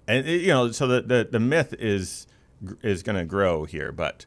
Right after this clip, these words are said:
someone was actually really late at night trying to type hold,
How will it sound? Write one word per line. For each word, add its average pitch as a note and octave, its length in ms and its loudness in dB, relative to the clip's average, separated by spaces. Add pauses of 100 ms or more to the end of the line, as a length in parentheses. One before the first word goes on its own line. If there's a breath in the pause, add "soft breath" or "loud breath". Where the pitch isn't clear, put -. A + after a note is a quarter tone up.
(460 soft breath)
someone C#3 420 2
was G#2 240 0
actually A#2+ 460 0
really C3 420 4
late B2 320 2
at A#2+ 160 -2
night F#2+ 360 -4 (360 soft breath)
trying C3+ 320 2
to A2+ 80 0
type G#2 400 0 (340)
hold, G#2+ 560 2